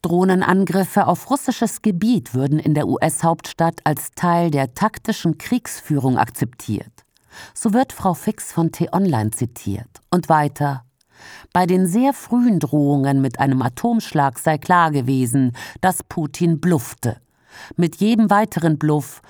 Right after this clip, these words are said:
habe sich die Haltung der U-S-Regierung entspannt.“ Der Studiogast Christian Mölling, bekannter Bellizist, verlangt in der Sendung wieder mal,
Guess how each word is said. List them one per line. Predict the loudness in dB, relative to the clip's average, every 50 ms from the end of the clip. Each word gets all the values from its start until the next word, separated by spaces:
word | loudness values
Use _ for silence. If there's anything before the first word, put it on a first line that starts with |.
| -20 -20 -10 0
habe | 2 2 4 4 2 2
sich | 2 0 -2 0 _
die | -2 0 2
Haltung | 2 0 0 0 0 0 2 2
der | 2 0 0 -2
U-S-Regierung | -2 0 0 -2 -2 -2 -4 -2 -2 -2 0 0 0 2 2 2 2
entspannt.“ | 2 0 -2 -2 -4 -2 -2 0 0 0 -4 -8 _ _ _ _ _ _ _ _ _ _ _
Der | 0 0 0
Studiogast | 0 0 2 2 2 2 2 2 2 4 4 4 2 0 -8 -10 -6
Christian | -2 -2 -2 -2 0 2 2 4 4 4
Mölling, | 4 4 4 4 4 4 4 2 2
bekannter | 2 0 -2 -2 0 0 2 2 4 2 2 2
Bellizist, | 2 2 2 2 -2 -2 -2 -2 -2 -2 -2 -6 -14
verlangt | -4 -2 0 2 2 2 2 0 -2 -4 -2
in | 0 2
der | 2 2 2
Sendung | 2 2 2 4 4 2 2 2
wieder | 0 2 2 2 2
mal, | 4 2 4 4 4 4 2 2